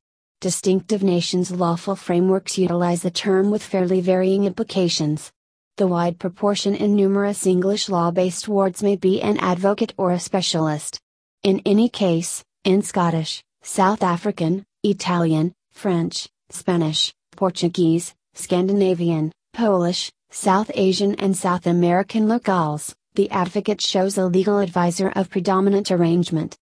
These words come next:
Lena Franco lawyer evaluates the strength of your case and helps you understand the outcomes you might expect.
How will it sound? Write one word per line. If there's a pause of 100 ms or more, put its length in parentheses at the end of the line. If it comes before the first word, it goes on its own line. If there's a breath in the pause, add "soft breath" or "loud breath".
(540)
Lena
Franco
lawyer
evaluates
the
strength
of
your
case
and
helps
you
understand
the
outcomes
you
might
expect.